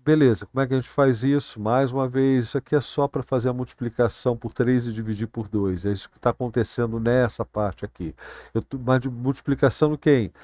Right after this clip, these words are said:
Do cluster do kernel, tá? Então, o cl-, o kernel cluster que já tava naquela variável vai ser dividido por três, multiplicado por três dividido por dois, e aí o vai, a, a, não, não é aqui.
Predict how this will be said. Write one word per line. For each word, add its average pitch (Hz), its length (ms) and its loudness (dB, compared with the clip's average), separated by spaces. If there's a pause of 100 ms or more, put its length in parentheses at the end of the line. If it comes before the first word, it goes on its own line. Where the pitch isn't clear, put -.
(200)
Do 127 120 0
cluster 143 580 8
do 151 100 -2
kernel, 104 640 2
tá? 123 380 0 (1040)
Então, 117 160 4
o 117 100 -6
cl-, 117 200 0
o 110 160 2
kernel 120 440 2
cluster 113 520 2
que - 100 -18
já 113 100 2
tava 104 400 -2
naquela 110 360 -4
variável 123 640 0
vai 117 200 -2
ser 110 220 -4
dividido 104 560 -4
por - 180 -10
três, 113 400 0
multiplicado 104 680 -4
por 104 140 -12
três 110 220 0
dividido 101 300 -6
por 120 180 -6
dois, 175 600 2 (480)
e 131 1200 6 (340)
aí 139 400 2
o 170 120 4
vai, 160 320 6
a, 131 320 -2
a, 139 80 -2
não, 135 260 -4
não 127 140 -2
é 139 100 2
aqui. 110 380 -2